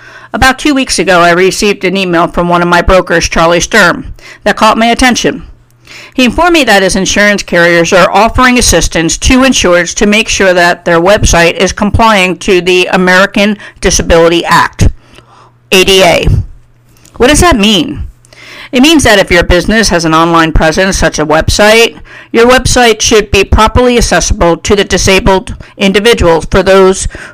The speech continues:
who are hearing impaired, visually impaired, or even have physical limitations for using the mouse or keyboard.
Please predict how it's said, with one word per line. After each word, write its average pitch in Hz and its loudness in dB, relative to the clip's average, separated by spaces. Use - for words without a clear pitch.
who 208 4
are 180 2
hearing 240 0
impaired, 247 0
visually 240 2
impaired, 233 2
or 214 4
even 240 0
have 208 0
physical 240 0
limitations 208 0
for 180 0
using 185 0
the 170 0
mouse 180 0
or 165 -2
keyboard. - -2